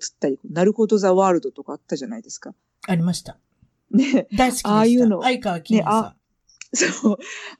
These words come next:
Speaker 1: あと、あの、ひょうきん由美さんとかもでしたっけ？
Speaker 2: ああ、そうでしたね。
Speaker 1: あの、
Speaker 2: ええ、
Speaker 1: うん。
Speaker 2: どこに、どこでも行く方。
Speaker 1: あ、
Speaker 2: え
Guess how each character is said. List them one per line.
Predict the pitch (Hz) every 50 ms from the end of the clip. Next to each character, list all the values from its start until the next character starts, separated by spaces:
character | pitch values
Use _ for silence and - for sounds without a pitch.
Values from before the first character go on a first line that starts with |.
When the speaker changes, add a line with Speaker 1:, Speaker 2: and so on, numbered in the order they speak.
| - _ -
Speaker 1:
あ | 208 185
と、 | - 170 156
あ | 147
の、 | 151 180
ひ | - 233
ょ | 208
う | 196
き | - - 185 175
ん | 170 170
由 | 170 175
美 | 165 151
さ | 143 - 143
ん | 123
と | - -
か | -
も | 127 135
で | 156
し | 143 -
た | -
っ | 131 _ _
け？ | - 160 202 247 _ _ _ _ _ _ _ _ _ _ -
Speaker 2:
あ | - 285 294 302 302 311
あ、 |
そ | 302 - 339
う | 349 269
で | - -
し | -
た | - 247
ね。 | 277 330 339 254 180 - _
Speaker 1:
あ | 254
の、 | 262
Speaker 2:
え | 269 254 240 247 180
え、 |
Speaker 1:
う | 165
ん。 |
Speaker 2:
ど | - 226
こ | 214 226
に、 | 226 226 226 196
ど | 208 214
こ | 214 233
で | 226 220
も | 196
行 | 190 185
く | - - 185
方。 | - 185 - - 160
Speaker 1:
あ、 | - _ -
Speaker 2:
え | 175 165 156 156